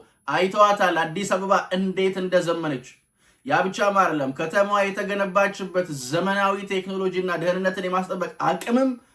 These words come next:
ተመራጭ አድርጓታል። ይሄ እንደምታጥላሉት አይደለም፣ እንደምታጠላሹት አይደለም።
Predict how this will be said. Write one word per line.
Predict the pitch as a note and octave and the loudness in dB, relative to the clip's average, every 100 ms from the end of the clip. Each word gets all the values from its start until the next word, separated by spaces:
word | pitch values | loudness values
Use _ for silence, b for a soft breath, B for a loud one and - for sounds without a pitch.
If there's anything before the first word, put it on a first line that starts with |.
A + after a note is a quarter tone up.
| b | b
ተመራጭ | B3+ A#3 A3+ G#3 G#3 | -4 -2 -2 -4 -2
አድርጓታል። | F#3 F3 D#3 C3 A2+ E2+ - _ _ _ _ _ _ _ _ _ _ _ _ _ _ _ - | -4 -2 -2 -2 -2 -8 -12 _ _ _ _ _ _ _ _ _ _ _ _ _ _ _ -2
ይሄ | A#3+ A#3 | 0 2
እንደምታጥላሉት | G3+ A3 G#3+ G3 G3 G#3 G3+ G3+ F#3+ F#3+ F#3+ | 0 0 0 -2 0 0 2 2 2 2 2
አይደለም፣ | E3+ E3 E3 D3+ B2 G2+ E2 - _ _ _ _ | 2 4 2 2 2 -2 -8 -16 _ _ _ _
እንደምታጠላሹት | F3+ G3+ A3+ A3 A#3 G#3 G3+ G3+ A#3 F#3 | -4 0 0 0 2 2 4 2 0 0
አይደለም። | D#3+ F#3 F3+ F3 D3+ A#2+ | 2 4 4 4 2 2